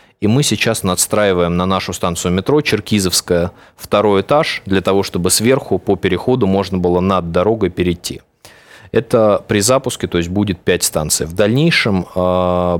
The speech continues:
при, эм, с-, во-первых, строительстве новых станций метро, уже заложена станция метро, уже строится, интегрированы уже с М К Ж Д. Еще три станции будет введено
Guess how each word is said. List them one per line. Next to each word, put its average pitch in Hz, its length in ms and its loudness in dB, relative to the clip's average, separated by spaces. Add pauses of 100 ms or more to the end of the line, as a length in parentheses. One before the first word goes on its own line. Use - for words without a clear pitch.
при, 101 400 2
эм, 87 1300 -2
с-, - 140 -2
во-первых, 98 440 0
строительстве 98 500 0
новых 139 300 0
станций 147 380 0
метро, 120 460 2 (220)
уже 101 200 2
заложена 98 580 2
станция 92 440 0
метро, 98 400 0
уже 95 240 -2
строится, 123 540 0
интегрированы 104 920 0
уже 98 320 -2
с - 100 0
М 90 80 -2
К 87 140 -4
Ж 92 120 -4
Д. 87 120 -2
Еще 87 300 -2
три 101 160 0
станции 127 440 0
будет 92 380 -4
введено 92 480 -2